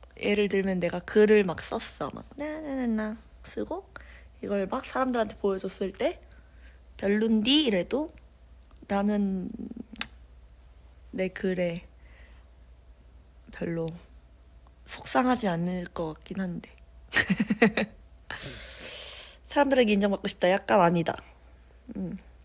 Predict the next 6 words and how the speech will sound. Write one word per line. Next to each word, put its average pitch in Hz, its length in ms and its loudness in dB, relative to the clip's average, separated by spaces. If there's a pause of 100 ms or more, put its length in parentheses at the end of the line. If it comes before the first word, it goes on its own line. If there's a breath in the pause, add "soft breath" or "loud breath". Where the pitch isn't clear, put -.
(760 loud breath)
스티커는 - 680 -2
왜 175 120 0
그랬어요? 175 540 -4 (2500 soft breath)
스티커는, - 640 0 (260)
아, 190 520 -2 (280)
왜냐면은 214 800 2